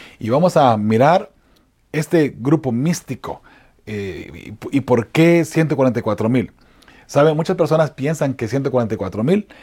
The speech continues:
es un número simbólico, otros piensan que es un número, ah, literal, eh, porque es un número exacto. ¿Sabe? Eh, es, uh, importante una vez más entender, ¿verdad? Y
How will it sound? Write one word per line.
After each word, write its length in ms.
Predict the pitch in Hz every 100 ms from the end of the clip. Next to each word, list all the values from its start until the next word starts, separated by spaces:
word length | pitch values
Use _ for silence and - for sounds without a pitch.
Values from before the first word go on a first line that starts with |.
| -
es 160 | 120 120
un 380 | 127 120 107 -
número 340 | 120 123 107
simbólico, 680 | - 110 123 156 180 220 - _ - - -
otros 260 | - 127
piensan 340 | - 131 131 123
que 220 | 117 120
es 120 | 120
un 100 | 120
número, 340 | 117 113 104 _ _ _ _
ah, 260 | 107 98 87
literal, 520 | 90 98 123 180 196 - _ _ _ _ _ _
eh, 420 | 117 117 113 107
porque 460 | - 127 131 131 131
es 120 | 151
un 80 | 165
número 320 | 160 151 135
exacto. 520 | 113 - 175 - - - _ _ _ _ _
¿Sabe? 520 | - 165 165 180 - _
Eh, 300 | 127 131 123 139
es, 280 | 151 - 165
uh, 400 | 165 156 139 104 -
importante 960 | 127 123 - - 113 - 156 175 147 127
una 160 | 135
vez 160 | 127 127
más 180 | 131 127
entender, 540 | 123 110 104 123 127
¿verdad? 320 | 107 101 131 -
Y 340 | 113 117 107